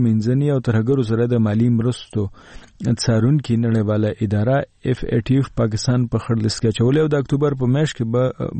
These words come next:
بله ارزونه کوي چې آیا پاکستان له خړ لیست څخه تور لیست ته واچوي یا کنه. د پاکستان انتخاباتو کمیشن چارواکي وایي، د جولای په شلمه د خیبر پښتونخوا اسمبلۍ لپاره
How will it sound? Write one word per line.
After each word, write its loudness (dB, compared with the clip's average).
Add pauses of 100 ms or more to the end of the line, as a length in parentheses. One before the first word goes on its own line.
(140)
بله 2
ارزونه 0
کوي 0
چې -6 (140)
آیا 0
پاکستان -2 (520)
له 0
خړ 0
لیست -4
څخه -2
تور 2
لیست -4
ته 2
واچوي 0
یا 0 (100)
کنه. 0 (1400)
د 4
پاکستان 0
انتخاباتو 0 (100)
کمیشن 0
چارواکي 2
وایي، 2
د 2 (120)
جولای 2 (120)
په -2
شلمه 0
د -2
خیبر -2
پښتونخوا -2 (120)
اسمبلۍ 2
لپاره -2